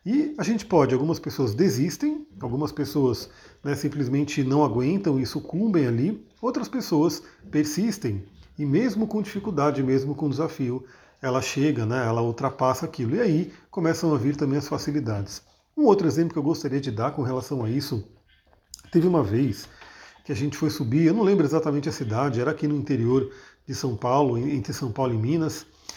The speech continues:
e era um lugar chamado Pedra do Baú, se eu não me engano.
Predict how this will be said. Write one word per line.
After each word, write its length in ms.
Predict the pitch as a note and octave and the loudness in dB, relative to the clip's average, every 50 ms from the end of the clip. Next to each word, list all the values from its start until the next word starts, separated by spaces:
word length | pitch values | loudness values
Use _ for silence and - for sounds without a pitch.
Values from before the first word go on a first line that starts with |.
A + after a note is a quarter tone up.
| - - - _ - | -18 -20 -20 _ -4
e 240 | C3+ C#3 C#3 C3+ B2+ | 0 2 2 4 4
era 120 | C3+ D3 F3 | 4 4 4
um 80 | F#3 | 4
lugar 260 | E3 B2 B2 D3 D3+ | 2 2 2 0 0
chamado 720 | - - C3+ B2+ C3+ C#3 C3+ C#3+ C#3+ C3 B2 A#2 A2 - - | 0 -2 -2 0 0 0 0 2 2 2 2 0 -2 -4 -4
Pedra 320 | - C3+ E3+ E3+ E3+ D#3+ C#3+ | -2 -2 0 2 2 2 2
do 120 | D3 D3 | 2 2
Baú, 360 | C3 B2+ A2 A2 A#2 D3 G3 | 2 2 2 2 2 0 0
se 120 | - - C#3+ | -2 -4 -4
eu 40 | |
não 60 | B2 A#2 | -4 -2
me 80 | A2+ | -2
engano. 440 | A2 G#2+ B2 D3+ F#3 F3+ F#3 F3+ | 0 0 2 2 2 2 0 -4